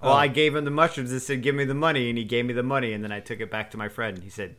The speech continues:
Speaker 1: "Here's, here's, like, five bucks. Go get yourself something."
Speaker 2: That was it?
Speaker 1: A burrito or something, yeah, yeah. That was it. It literally was like crossing a room. Like, he's all, "Here,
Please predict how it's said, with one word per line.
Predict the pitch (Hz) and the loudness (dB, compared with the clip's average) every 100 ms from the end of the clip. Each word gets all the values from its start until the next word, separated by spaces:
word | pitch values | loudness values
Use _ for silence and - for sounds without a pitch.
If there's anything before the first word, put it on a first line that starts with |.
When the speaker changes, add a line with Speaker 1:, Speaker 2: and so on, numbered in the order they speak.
| - - | -20 -10
Speaker 1:
"Here's, | 113 107 - | -6 -6 -6
here's, | 113 117 107 | -4 -4 -2
like, | 104 | -4
five | - 104 90 | -4 -6 -6
bucks. | 107 95 - - | -8 -8 -12 -12
Go | 98 95 - - | -10 -10 -14 -12
get | 92 | -10
yourself | 87 - 92 - | -10 -12 -14 -12
something." | 92 90 92 - - - - - - - - - | -16 -14 -16 -18 -20 -20 -20 -18 -18 -18 -16 -4
Speaker 2:
That | 135 | 0
was | 139 135 | 0 2
it? | 151 180 - - - 117 | 2 0 -6 -18 -16 -12
Speaker 1:
A | |
burrito | 123 123 123 117 110 | -8 -6 -4 -4 -4
or | 110 | -4
something, | - 107 117 113 | -6 -8 -6 -4
yeah, | 110 107 - 107 | -4 -4 -8 -8
yeah. | 107 95 - | -6 -6 -2
That | 127 | 0
was | 139 139 | 0 0
it. | 131 - - | -2 -2 -8
It | - 175 | 0 2
literally | 175 196 226 233 208 | 6 8 10 10 8
was | 180 180 147 | 8 6 4
like | 170 135 | 2 2
crossing | 147 147 151 135 | 0 0 0 -4
a | |
room. | 117 139 - - | -4 -4 -6 -8
Like, | 123 127 | -6 -4
he's | 147 127 | -2 -2
all, | 117 | 2
"Here, | 160 123 - | 4 4 0